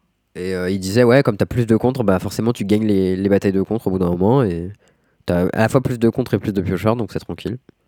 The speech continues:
J'étais là, « Hmm, ok, euh, pourquoi pas, écoute. »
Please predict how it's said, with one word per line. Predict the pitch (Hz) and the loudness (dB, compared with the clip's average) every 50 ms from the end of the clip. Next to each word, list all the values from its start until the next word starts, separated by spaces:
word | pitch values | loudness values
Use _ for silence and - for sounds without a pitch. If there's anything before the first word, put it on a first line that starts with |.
| _ _ _ _ _ _ - - - _ _ _ - | _ _ _ _ _ _ -18 -18 -18 _ _ _ -20
J'étais | - - - 92 | -10 -4 -2 -2
là, « | 95 92 | -2 -2
Hmm, | 90 90 82 - 104 101 _ _ _ _ _ _ _ _ _ _ | -4 -8 -12 -14 -14 -18 _ _ _ _ _ _ _ _ _ _
ok, | 147 - - 117 | -2 0 2 2
euh, | 123 135 127 104 87 82 92 | 2 4 4 2 2 0 -4
pourquoi | 98 - - - - 101 | -4 -6 -2 -2 0 0
pas, | - - - 117 | 0 -2 -4 -4
écoute. » | - - - - - - | -6 -8 -12 -16 -18 -20